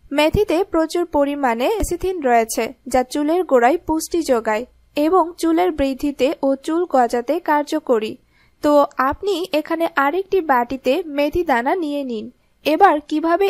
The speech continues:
এটি তৈরি করে নেবেন, চলুন দেখে নেওয়া যাক। একটি প্যানে দুইশো মিলিলিটারের মতো সরিষার তেল নিয়ে নিন। এবার দুইশো মিলিলিটার সরিষার তেলের মধ্যে চার চা চামচের মতো মেথি দানা দিয়ে নিন। এবার এই দুটি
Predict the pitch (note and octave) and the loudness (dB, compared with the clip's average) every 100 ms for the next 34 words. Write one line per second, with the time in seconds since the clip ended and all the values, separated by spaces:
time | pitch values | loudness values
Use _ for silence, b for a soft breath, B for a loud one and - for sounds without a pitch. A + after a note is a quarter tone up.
0 | - D4 D4+ C#4+ C4+ C4 B3+ C4+ C4+ B3+ | 0 -4 -2 -2 -2 -2 0 2 2 0
1 | A3 A3+ E4 - _ - E4+ D4+ A#3 B3+ | -4 -2 -4 -6 _ -2 0 0 0 0
2 | B3+ D#4 D#4+ E4 D#4 G#3+ - - _ _ | 0 -4 -4 -2 0 -2 -2 -6 _ _
3 | _ _ _ _ _ _ _ - E4 F4+ | _ _ _ _ _ _ _ -4 -2 0
4 | G4+ F4+ E4 G4 E4 E4 D4+ D#4 F#4 F#4 | 0 2 0 0 -2 -2 -2 -2 -2 -2
5 | D4+ D4 D4+ D#4+ D#4+ E4 D#4 A#3+ A3+ E4 | -2 -4 -2 0 0 0 0 -2 -2 -2
6 | G4+ - D#4 D#4 E4+ E4 B3 B3 F4+ D4 | -2 -2 -2 -2 -2 0 2 0 -2 -8
7 | D4+ D4+ A#3 G#3 - _ _ B3 C4+ B3+ | -8 -8 -8 -10 -14 _ _ 0 4 4
8 | D4+ F4+ b b C#4 D#4 D#4 G4+ F4 C#4+ | 4 0 b b -2 -2 0 -2 -2 -4
9 | D4 D4+ D#4+ B3 A#3 - D4 D4+ E4 F4 | -2 -2 2 2 0 -2 -2 -2 -2 -4
10 | E4+ C#4 C4 C4 A#3+ A3+ B3+ F#4 - D4+ | 0 2 2 0 -2 -4 -4 -4 -2 -2
11 | D4 F4 F4 D4 B3 B3+ C#4 C4 A#3 A3 | 0 0 0 0 -2 -2 -2 -2 -2 -2
12 | E4 E4 C4+ C#4+ E4 E4 E4+ D#4 B3+ C#4 | -2 -2 -4 -4 -2 -2 -2 -4 -4 -4
13 | C#4 A3 G#3 - b b b b C#4+ D4 | -4 -8 -10 -16 b b b b 0 4
14 | F4+ - D4+ D4+ E4+ E4+ | 2 2 -2 -2 -2 0